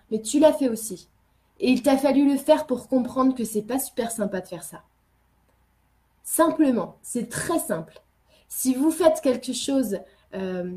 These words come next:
si vous voyez que quelqu'un fait quelque chose que vous, euh, vous ne faites pas, ne pensez pas que vous avez plus, euh, de mérite que lui. Vous êtes aussi passé par là et c'est parce que vous avez expérimenté ça que vous le faites plus.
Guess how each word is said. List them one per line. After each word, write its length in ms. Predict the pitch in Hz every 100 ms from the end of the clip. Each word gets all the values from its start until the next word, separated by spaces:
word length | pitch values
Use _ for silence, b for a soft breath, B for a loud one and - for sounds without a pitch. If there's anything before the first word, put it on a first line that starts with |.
| - -
si 140 | 208
vous 140 | 208 269
voyez 420 | 277 311 311 302
que 100 | 226
quelqu'un 400 | 254 240 269 262
fait 160 | 220
quelque 260 | 220 220 247
chose 260 | 233 254 -
que 100 | 208
vous, 460 | 190 226 311 311 B B -
euh, 100 | 196
vous 160 | 202 262
ne 140 | 262
faites 280 | 254 214 208
pas, 280 | 220 262 b b b -
ne 100 | 240
pensez 360 | 247 311 311 285
pas 200 | 294 311
que 140 | 262
vous 300 | 208 196 208
avez 240 | 208 220
plus, 480 | 214 - 262 285 -
euh, 180 | 208 196
de 160 | 190 214
mérite 340 | 240 262 262
que 100 | 254
lui. 340 | 196 180 - _ _
Vous 200 | 196 202
êtes 160 | 220 226
aussi 240 | 262 302
passé 260 | 277 269 262
par 300 | 240 233 233
là 180 | 240 - b -
et 40 |
c'est 140 | 196 202
parce 180 | 226 -
que 80 |
vous 220 | 254 220 220
avez 180 | 196
expérimenté 680 | 214 - - 269 247 233 233
ça 180 | 220 285
que 140 | 285
vous 140 | 196 190
le 60 |
faites 240 | - 180 -
plus. 320 | 180 -